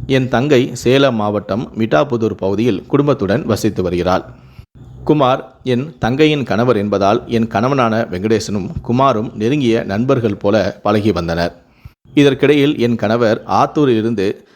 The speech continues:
சேலத்திற்கு வந்து குடியேற முடிவு செய்தார். இதனால் என் தங்கையின் கணவனான குமாரிடம் இது குறித்து தெரிவித்திருந்தார்.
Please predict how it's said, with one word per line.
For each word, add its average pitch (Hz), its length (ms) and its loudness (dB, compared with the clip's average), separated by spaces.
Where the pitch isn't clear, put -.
சேலத்திற்கு 143 600 0
வந்து 110 300 0
குடியேற 107 540 2
முடிவு 107 260 0
செய்தார். 95 440 -2
இதனால் 139 480 2
என் 123 180 -2
தங்கையின் 135 440 0
கணவனான 110 600 0
குமாரிடம் 127 480 0
இது 107 180 0
குறித்து 113 400 -2
தெரிவித்திருந்தார். 92 640 -2